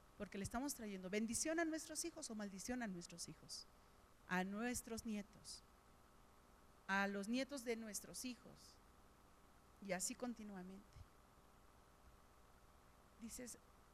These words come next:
no puedes quedarte escondido. Me gusta mucho la historia y me gustan mucho los documentales de la Segunda Guerra Mundial.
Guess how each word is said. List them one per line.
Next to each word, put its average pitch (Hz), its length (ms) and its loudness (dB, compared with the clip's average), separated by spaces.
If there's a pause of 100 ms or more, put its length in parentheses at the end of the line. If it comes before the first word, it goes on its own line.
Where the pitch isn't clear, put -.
(800)
no 240 140 -2
puedes 294 460 0
quedarte 208 580 -6 (1000)
escondido. 202 640 0 (760)
Me 208 60 -4
gusta 240 260 0
mucho 247 260 2
la 214 80 6
historia 214 600 6 (480)
y 214 40 2
me 208 100 8
gustan 233 300 -2
mucho 240 220 -2
los 226 160 -4
documentales 202 720 -8
de 196 80 -8
la 185 100 -8
Segunda 185 300 -8
Guerra 185 200 -8
Mundial. 190 420 -8